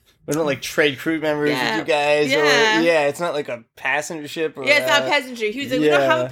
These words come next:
Speaker 2: passenger." He's like, "I don't know. I'm just gonna, supposed to pick someone up." And he's like, "But we're going,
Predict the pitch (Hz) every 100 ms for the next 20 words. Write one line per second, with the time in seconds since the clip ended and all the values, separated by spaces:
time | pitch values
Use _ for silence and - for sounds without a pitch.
0 | 208 208 - 202 185 185 190 - - -
1 | 214 214 240 285 359 311 240 - 240 226
2 | 220 214 247 240 277 - - 240 226 269
3 | 392 196 - - - - 220 277 269 240
4 | 220 240 226 - - 202 208 226 202 226
5 | 226 220 208